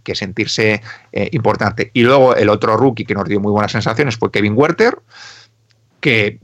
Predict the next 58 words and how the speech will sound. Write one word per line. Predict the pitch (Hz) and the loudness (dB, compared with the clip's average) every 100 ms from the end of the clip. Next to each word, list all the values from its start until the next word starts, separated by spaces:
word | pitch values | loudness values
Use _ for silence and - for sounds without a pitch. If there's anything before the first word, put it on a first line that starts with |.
| 110 | -6
le | 110 | -2
ves | 120 120 | -2 -2
tampoco | 117 123 123 117 117 - - | -2 0 2 0 -2 -20 -20
llega | - 107 113 110 | -14 -4 0 2
al | 110 | 0
cuarenta | 117 107 - | 0 -2 -2
por | 101 | -4
ciento | 110 101 | -4 -4
en | 98 | -2
triples, | 151 120 | -2 -2
tiene | 110 | -4
un | 101 | -2
treinta | 107 98 | -2 2
y | 104 | 2
ocho | 98 101 | 2 -2
por | 98 | 0
ciento, | 139 156 107 | 0 0 0
pero | 101 | 0
que | 101 - _ - - - - - | 0 -4 _ -20 -20 -18 -14 -6
es | 120 123 | -4 -2
un | 117 | 2
tío | 139 | 2
que | 107 | 4
le | 110 | 2
ves | 113 | 4
su | 127 | 2
cara | 117 117 | 0 0
de | 120 | 2
pardillo | 120 110 110 156 127 101 | 2 0 0 0 0 -4
y | |
parece | 98 - 117 | -6 -8 -6
que | |
se | 113 | 0
lo | 110 | 0
van | 107 | 0
a | 107 | 0
comer | 95 123 151 | 0 0 0
y | |
físicamente | 117 - 113 107 101 | -2 -4 -2 -2 -4
es | 98 | -4
un | 104 | -2
tío | 110 | -2
muy | 107 | 0
potente, | 98 98 135 135 | 0 0 0 0
que | 110 | -2
machaca | 98 - 107 101 | -2 -2 -2 -2
también, | 101 110 139 113 | -2 0 0 0
que | 110 104 | -2 0
entra | 107 104 104 | -2 -2 0
bien, | 131 135 - - - | 0 0 -6 -12 -6
que | 101 | -6
defiende | 92 110 104 104 | -2 -2 0 2
bien, | 120 151 - - 110 | 2 0 -4 -10 -6
bueno, | 113 107 113 - - - - - - | -4 -4 -10 -16 -18 -18 -18 -20 -6
eh, | 127 120 117 117 | -2 2 2 2
y | 127 | 0
eso | 123 131 113 | 0 0 0
fue | 110 | -2